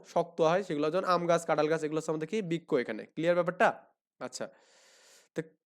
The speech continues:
কাণ্ডের ভিত্তিতে, আহ, তুলনা করা যাক এখানে। যাই হোক, আমাদের এখানে বাড়ির কাজটা আমাদের করতে হবে, যা করতে হবে, নিচের, আহ, ছবিগুলো আমাদের দেখতে হবে এখানে এবং খাতায় ছক করতে হবে। ছবিগুলো ভালোভাবে পর্যবেক্ষণ করি, গাছের উভয় কাণ্ড পর্যবেক্ষণ করি এবং মিল অমিলগুলো আমরা এখানে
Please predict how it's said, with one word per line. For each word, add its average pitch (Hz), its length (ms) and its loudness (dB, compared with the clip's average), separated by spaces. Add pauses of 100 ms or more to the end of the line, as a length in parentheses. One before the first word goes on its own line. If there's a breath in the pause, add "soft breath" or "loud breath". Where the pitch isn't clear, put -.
(140)
কাণ্ডের 208 500 6 (600)
ভিত্তিতে, 175 560 2
আহ, 143 280 4
তুলনা 185 360 2
করা 147 200 2
যাক 127 120 0
এখানে। 135 200 -4
যাই 151 100 4
হোক, 160 80 4
আমাদের 160 220 0
এখানে 185 300 0 (2250 soft breath)
বাড়ির 165 240 8
কাজটা 185 280 4
আমাদের 185 220 2
করতে 185 220 0
হবে, 185 120 4
যা 170 200 6
করতে 180 260 -2
হবে, 196 240 2
নিচের, 180 580 0
আহ, 143 160 2
ছবিগুলো 175 440 0
আমাদের 175 180 0
দেখতে 151 260 0
হবে 131 120 0
এখানে 156 260 -4
এবং 156 280 -4
খাতায় 160 280 -4
ছক 160 200 -4
করতে 147 200 -4
হবে। 160 220 0 (480 soft breath)
ছবিগুলো 190 380 0
ভালোভাবে 175 300 2
পর্যবেক্ষণ 170 380 0
করি, 190 140 0
গাছের 165 260 0
উভয় 170 200 0
কাণ্ড 170 240 -2
পর্যবেক্ষণ 165 380 -4
করি 175 180 -2
এবং 165 300 -2
মিল 180 200 0
অমিলগুলো 160 380 0
আমরা 160 160 0
এখানে 208 260 -2